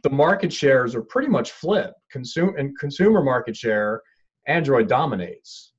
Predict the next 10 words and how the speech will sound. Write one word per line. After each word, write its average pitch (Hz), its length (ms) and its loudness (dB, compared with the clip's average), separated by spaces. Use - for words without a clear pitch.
And 131 80 -8
the 110 100 -2
enterprise 196 460 4
market 208 280 2
share, 226 460 4
I 175 160 4
O 143 120 4
S 175 180 0
dominates. 90 760 -12
So 139 540 2